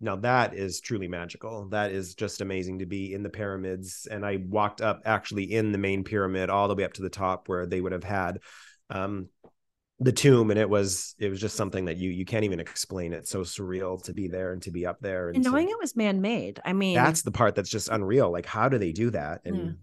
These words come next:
Speaker 2: Yeah.
Speaker 1: yeah, we had archaeologists with us really kind of sharing some tidbits as we walked around, and it's really a truly fantastic experience. So if anybody wants to go to Egypt, I definitely highly recommend that.
Speaker 2: Oh, yeah, that was definitely,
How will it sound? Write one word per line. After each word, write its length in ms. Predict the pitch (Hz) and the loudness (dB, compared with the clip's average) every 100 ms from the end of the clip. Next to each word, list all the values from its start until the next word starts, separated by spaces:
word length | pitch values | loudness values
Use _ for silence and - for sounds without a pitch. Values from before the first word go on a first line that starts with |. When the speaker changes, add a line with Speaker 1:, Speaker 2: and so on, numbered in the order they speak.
| - | -6
Speaker 2:
Yeah. 100 | 104 | -4
Speaker 1:
yeah, 160 | 92 87 95 | -4 -8 -4
we 100 | 110 | -2
had 80 | |
archaeologists 720 | 90 110 110 101 104 95 101 - | 0 0 4 4 4 2 0 2
with 220 | 104 104 | 2 4
us 240 | 101 - | 2 2
really 160 | 107 98 | 0 -2
kind 160 | 101 | -4
of 40 | 87 | -4
sharing 440 | - 104 101 95 | -2 -2 0 -2
some 200 | - 92 | -4 -6
tidbits 540 | 87 117 98 98 92 98 | -2 -2 0 -2 -2 -6
as 100 | 90 | -6
we 60 | |
walked 300 | 92 92 90 | -4 -4 -2
around, 420 | 98 98 101 98 | 0 2 2 0
and 140 | 87 85 | -2 -4
it's 260 | 87 - | -8 -4
really 380 | 117 110 90 90 - | 0 2 2 -2 -6
a 80 | 95 - | -8 -6
truly 360 | - 135 113 92 | 0 4 4 4
fantastic 560 | 92 87 92 - 90 | 0 2 2 0 -4
experience. 580 | 87 - 104 85 82 71 | -6 -2 -2 -2 -4 -6
So 80 | 95 | -4
if 80 | 104 | 0
anybody 320 | 107 107 107 | 2 4 4
wants 220 | 101 90 | 2 0
to 60 | 104 | 0
go 100 | 90 | 0
to 40 | |
Egypt, 400 | 87 82 82 - | 0 -4 -6 -6
I 120 | 85 | -6
definitely 400 | 82 85 - 90 | -4 -4 -4 -6
highly 340 | 80 101 101 87 | -6 -4 -2 -2
recommend 480 | 85 92 82 82 | -2 -6 -8 -8
that. 160 | 76 92 | -8 -8
Speaker 2:
Oh, 140 | 143 131 - | -10 -12 -14
yeah, 140 | 127 | -10
that 140 | 139 | -6
was 200 | 143 147 | -4 -4
definitely, 640 | 139 120 - 123 127 123 | -4 -6 -6 -8 -6 -8